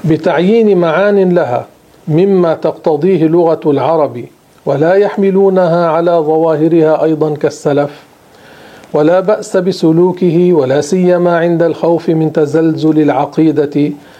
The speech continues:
حفظاً من التشبيه، مثل قوله تعالى في توبيخ إبليس: "ما منعك أن تسجد لما خلقت بيدي؟" فيجوز أن يقال: "المراد باليدين العناية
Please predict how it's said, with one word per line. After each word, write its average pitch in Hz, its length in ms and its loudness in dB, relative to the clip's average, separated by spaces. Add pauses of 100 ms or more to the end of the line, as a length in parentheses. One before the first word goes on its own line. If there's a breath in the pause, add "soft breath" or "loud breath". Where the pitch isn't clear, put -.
(160 loud breath)
حفظاً 165 400 -2
من 151 240 0
التشبيه، 143 680 -2 (600 loud breath)
مثل 165 300 0
قوله 160 680 0
تعالى 151 680 0
في 143 220 -2
توبيخ 143 600 0
إبليس: 147 760 -2 (560 loud breath)
"ما 156 200 0
منعك 180 580 0
أن 190 680 2
تسجد 180 520 0
لما 175 520 2
خلقت 180 800 -2
بيدي؟" 165 760 2 (600 soft breath)
فيجوز 143 520 2
أن 143 160 -2
يقال: 170 580 0 (420 loud breath)
"المراد 156 560 0
باليدين 143 720 0
العناية 143 840 0